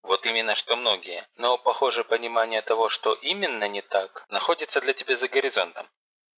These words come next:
Ладно, я разберусь с этим вопросом. И ты опять разговариваешь со мной неформально, женщина». «Прошу меня простить, господин исполнительный директор». Но кланяется. «Мне уже надоело тебе об этом говорить.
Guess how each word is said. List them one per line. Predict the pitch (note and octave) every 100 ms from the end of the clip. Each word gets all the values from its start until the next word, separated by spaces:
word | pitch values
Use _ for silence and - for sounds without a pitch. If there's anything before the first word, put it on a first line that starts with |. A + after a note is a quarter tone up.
| -
Ладно, | D3+ A#2 G2+ G#2
я | A2
разберусь | A2 G#2+ A2+ G#2
с | -
этим | G2+ F#2+
вопросом. | F#2+ - F#2+ F#2 F2+ F2 _ _ _ _
И | -
ты | G#2
опять | G2+ G#2+ G2
разговариваешь | G2 F#2 A#2 D#3 A2+ G2 F#2
со | G#2+
мной | G2+ F#2+ F#2
неформально, | F#2 - G#2+ A2 E2+ D#2+ D#2+
женщина». | F#2+ B2 - - D2 - _ _ _ _ _
«Прошу | - F3 - F3+
меня | E3+
простить, | E3 F#3 - - -
господин | - - - C3+
исполнительный | A#2 - F#2+ F2+ - F2+
директор». | F2 F2 E2+ - - - _ _ _ G2 G#2
Но | A#2
кланяется. | F2 E2+ E2 - - - _ _ _ _ _ _ _
«Мне | G#2+
уже | C#3 C3+
надоело | C#3+ C#3 C#3 F#2+ F2+
тебе | - - F2+
об |
этом | F2+ - F2+
говорить. | F2+ F2+ D#2+